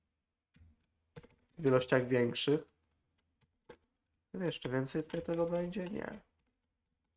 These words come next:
Dobra, ale musimy ogólnie to już spadłać, bo za chwilę się znowu tlen skończy.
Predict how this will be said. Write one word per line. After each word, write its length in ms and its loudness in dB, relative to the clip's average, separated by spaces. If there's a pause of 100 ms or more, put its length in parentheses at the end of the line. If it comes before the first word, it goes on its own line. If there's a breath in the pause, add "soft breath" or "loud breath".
(1200)
Dobra, 400 6
ale 240 6
musimy 340 2
ogólnie 420 2
to 140 -2
już 320 -2 (100)
spadłać, 1120 0 (720)
bo 100 -6
za 120 6
chwilę 180 2
się 120 0
znowu 260 2
tlen 300 0
skończy. 600 4